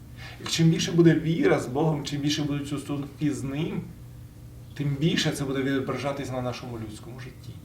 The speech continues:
Тому вірмо Богові, а не вірмо лише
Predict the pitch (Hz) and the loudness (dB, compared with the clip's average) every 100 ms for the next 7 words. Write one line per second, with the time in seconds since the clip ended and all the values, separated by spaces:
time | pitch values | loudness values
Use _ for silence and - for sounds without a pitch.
0 | - - - - - 139 131 127 120 117 | -18 -18 -16 -16 -10 -8 -6 -4 -4 -4
1 | 104 98 117 110 110 104 104 98 - - | -6 -2 -2 -2 -6 -10 -10 -12 -14 -16
2 | - - - 120 120 127 110 101 110 | -16 -16 -10 -6 -6 -6 -8 -10 -12